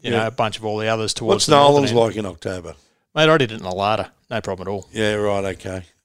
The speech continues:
Speaker 2: But how's the weather in October? Warming
Speaker 1: Magic.
Speaker 2: up?
Speaker 1: Magic.
Speaker 2: Yeah, right, okay.
Speaker 1: Just spectacular.
Speaker 2: That's good food for thought, I mean, for people who, because you, the, you've got to be careful when you do go. And the trouble is that a lot of people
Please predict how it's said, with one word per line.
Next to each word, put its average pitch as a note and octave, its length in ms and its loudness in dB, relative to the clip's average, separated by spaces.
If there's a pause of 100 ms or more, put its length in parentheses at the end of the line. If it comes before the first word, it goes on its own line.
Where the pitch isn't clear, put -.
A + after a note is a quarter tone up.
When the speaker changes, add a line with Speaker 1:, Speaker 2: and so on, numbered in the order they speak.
(160)
Speaker 2:
But C3+ 220 -2
how's D3 240 8
the B2+ 80 2
weather A#2 360 4
in G#2+ 140 -8
October? F#2 480 -10 (260)
Warming G#2+ 240 0
Speaker 1:
Magic. G#2+ 360 0
Speaker 2:
up? - 60 -20 (180)
Speaker 1:
Magic. A#2+ 500 -6
Speaker 2:
Yeah, A2+ 160 0
right, G2+ 280 0 (220)
okay. F#2 140 -8 (260)
Speaker 1:
Just A#2+ 240 -2
spectacular. A2 440 -6
Speaker 2:
That's - 100 -6
good E3+ 220 2
food C3+ 220 0
for - 100 -10
thought, B2+ 300 2
I A2+ 40 2
mean, A#2 240 -4
for A2 140 -8
people A2+ 360 -4
who, G#2+ 180 -4
because C#3 420 0
you, E3+ 120 -2 (1120)
the, D3+ 320 0 (640)
you've D#3+ 220 4
got G#3 120 8
to C#4+ 60 4
be B3+ 120 0
careful D#3 640 2 (180)
when C3 200 0
you B2+ 100 -2
do A#2+ 240 -2
go. A2+ 340 2
And G#2+ 100 -4
the A#2 60 -4
trouble F3+ 360 2
is C3+ 140 2
that A#2+ 100 0
a A#2+ 60 -2
lot D#3 220 4
of F3+ 100 0
people A2 520 -2